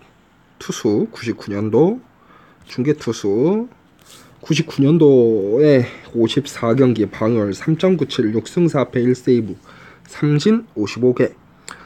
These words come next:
천구백칠십 년대 선수네요.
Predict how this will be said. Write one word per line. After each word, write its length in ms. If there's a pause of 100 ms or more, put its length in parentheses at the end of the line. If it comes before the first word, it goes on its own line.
(120)
천구백칠십 680
년대 500
선수네요. 840